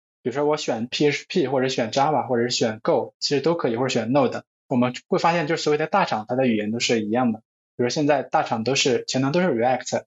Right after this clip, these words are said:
几乎，然后后端差不多都是 Java。就是因为一开始系统从零到一的时候，对语言没有那么多的一个要求。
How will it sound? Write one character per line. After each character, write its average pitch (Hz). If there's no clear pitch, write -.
几 131
乎， 117
然 113
后 123
后 156
端 131
差 -
不 131
多 131
都 143
是 131
Java。 139
就 165
是 160
因 165
为 135
一 185
开 202
始 123
系 220
统 139
从 156
零 135
到 175
一 208
的 226
时 160
候， 117
对 170
语 120
言 113
没 117
有 131
那 180
么 147
多 123
的 117
一 113
个 113
要 117
求。 -